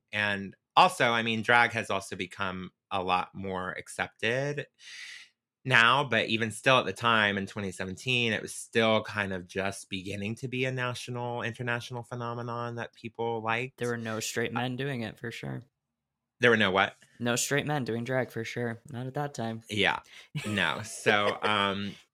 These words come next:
Speaker 1: you know, so there was still a stigma around people who did drag.
Speaker 2: Yeah.
Speaker 1: Um, so I was kind of really against it. Um, but then I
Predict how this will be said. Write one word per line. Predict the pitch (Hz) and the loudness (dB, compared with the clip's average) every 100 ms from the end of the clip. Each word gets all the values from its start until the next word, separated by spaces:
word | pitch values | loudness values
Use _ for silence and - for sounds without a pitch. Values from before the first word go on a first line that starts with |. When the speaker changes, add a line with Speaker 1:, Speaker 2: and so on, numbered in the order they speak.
| - | 2
Speaker 1:
you | 180 | 6
know, | 135 | 6
so | 123 151 | 4 2
there | 151 | 4
was | 156 - | 4 2
still | 160 143 | 0 0
a | |
stigma | - 143 113 104 92 78 | 0 -2 0 0 2 2
around | 98 98 95 | 2 0 0
people | 101 98 98 | -6 -6 -8
who | 90 | -8
did | - - | -8 -8
drag. | - - 67 110 - | -8 -6 -6 -8 -12
Speaker 2:
Yeah. | 277 294 104 98 87 | -6 -2 -2 -2 -4
Speaker 1:
Um, | 82 101 104 _ _ _ _ _ _ _ - - - | -10 -14 -16 _ _ _ _ _ _ _ -20 -20 -16
so | - 139 120 113 110 | -2 2 6 6 6
I | 110 | 4
was | 113 110 | 2 -2
kind | - 123 | 0 0
of | 120 107 | 2 0
really | 107 104 98 | 2 2 -2
against | - 101 95 95 - | -6 -8 -10 -10 -6
it. | 113 123 - _ _ - - - - _ - | -2 -2 -6 _ _ -20 -20 -20 -20 _ -2
Um, | 110 104 101 95 92 90 _ _ - - | 2 4 2 0 -4 -10 _ _ -20 -18
but | - 117 95 95 | -4 -4 -2 0
then | 104 101 104 107 - | 2 2 0 -4 -6
I | 98 98 98 95 95 95 | -2 -2 0 -2 -2 -4